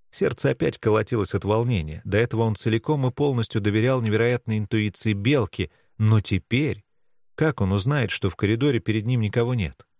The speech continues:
Влад зачем-то опустился на колени и выглянул с лестницы на этаж, склонившись к самому полу. Ему казалось, что так будет менее заметно.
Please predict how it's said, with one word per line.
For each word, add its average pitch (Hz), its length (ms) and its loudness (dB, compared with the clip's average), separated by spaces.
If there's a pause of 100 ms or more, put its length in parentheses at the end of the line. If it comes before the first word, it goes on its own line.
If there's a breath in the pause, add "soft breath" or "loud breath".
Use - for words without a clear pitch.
(400)
Влад 127 340 2
зачем-то 117 500 0
опустился 104 520 -2
на 95 140 0
колени 98 480 0
и - 20 0
выглянул 90 480 0
с - 100 -12
лестницы 92 480 0
на 82 160 0
этаж, 113 360 0
склонившись 95 600 -2
к - 80 -16
самому 85 440 0
полу. 92 440 -4 (360)
Ему 143 200 0
казалось, 104 460 2
что - 180 -4
так 123 240 0
будет 151 280 -2
менее 90 420 0
заметно. 82 540 -6